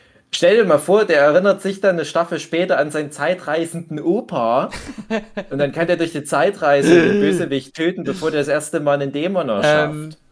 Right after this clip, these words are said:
Speaker 2: also, du liegst fast richtig, es geht nicht um Zeitreise, aber in der dritten Staffel wird das thematisiert, dass er dann auch, äh, soll ich sagen, so, so eine Art Visionen hat, seine Vergangenheits-,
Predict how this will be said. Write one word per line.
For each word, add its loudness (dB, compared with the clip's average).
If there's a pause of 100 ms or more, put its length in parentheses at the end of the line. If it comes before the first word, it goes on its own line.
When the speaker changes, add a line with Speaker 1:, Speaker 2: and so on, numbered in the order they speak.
(220)
Speaker 2:
also, -2 (920)
du -12
liegst -8
fast -4
richtig, -12
es -16
geht -10
nicht -14
um -12
Zeitreise, -4
aber -4
in -10
der -6
dritten -14
Staffel -8 (760)
wird -6
das -4
thematisiert, -2
dass -4
er -4
dann -4
auch, -6
äh, -10
soll -10
ich -16
sagen, -10
so, -12
so -20 (260)
eine -6
Art -6
Visionen -4
hat, -4
seine -6
Vergangenheits-, -8